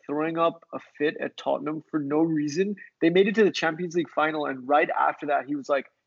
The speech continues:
"I wanna leave, and I'm gonna do everything to, I can to leave." Kinda like a Paul Pogba situation.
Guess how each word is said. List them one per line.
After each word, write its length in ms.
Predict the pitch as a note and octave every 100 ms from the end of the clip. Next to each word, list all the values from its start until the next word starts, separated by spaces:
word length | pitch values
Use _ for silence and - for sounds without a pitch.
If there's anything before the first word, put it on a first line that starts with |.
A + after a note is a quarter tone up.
| _
"I 120 | - D#3+
wanna 260 | E3+ E3
leave, 360 | D3 D3+ C#3 -
and 120 | D3
I'm 80 | D#3
gonna 140 | E3+
do 180 | D#3+ F3+ -
everything 480 | E3 E3 D#3+ E3+ D3+
to, 180 | C#3+ - -
I 120 | D#3
can 340 | D#3 D#3 D#3 C#3 -
to 160 | F#3+
leave." 300 | E3+ D#3 D3 - - _ -
Kinda 220 | E3+ F3
like 140 | E3
a 80 | D3+ -
Paul 320 | D3 D3+ D3
Pogba 460 | D3 D3 C#3 C#3+ C3+
situation. 760 | - C3+ - C#3+ C#3 - C3+